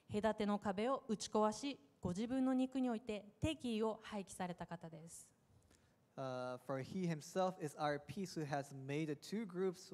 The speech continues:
Speaker 2: one and has destroyed the barrier, the dividing wall of hostility.
Speaker 1: 人と人との間に壁がなければ、
Speaker 2: If there is no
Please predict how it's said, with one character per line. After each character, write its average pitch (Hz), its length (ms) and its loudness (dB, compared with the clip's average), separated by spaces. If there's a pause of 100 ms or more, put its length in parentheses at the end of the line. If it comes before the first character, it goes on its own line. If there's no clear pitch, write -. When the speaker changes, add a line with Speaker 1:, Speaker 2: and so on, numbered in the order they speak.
Speaker 2:
one 160 340 0
and 147 180 -4
has 135 300 -4
destroyed 180 480 -2
the 170 60 -2
barrier, 147 520 0 (260)
the 131 60 -6
dividing 139 600 -2
wall 131 260 0
of 123 220 -4
hostility. 107 340 -10 (960)
Speaker 1:
人 - 340 2
と 392 240 2
人 370 300 0
と 381 140 6
の 285 180 4
間 214 300 6
に 233 280 2 (300)
壁 247 240 6
が 240 160 6
な 269 140 8
け 240 100 2
れ 196 60 0
ば、 165 180 0 (840)
Speaker 2:
If 143 80 -4
there 233 160 2
is 202 120 -2
no 185 280 0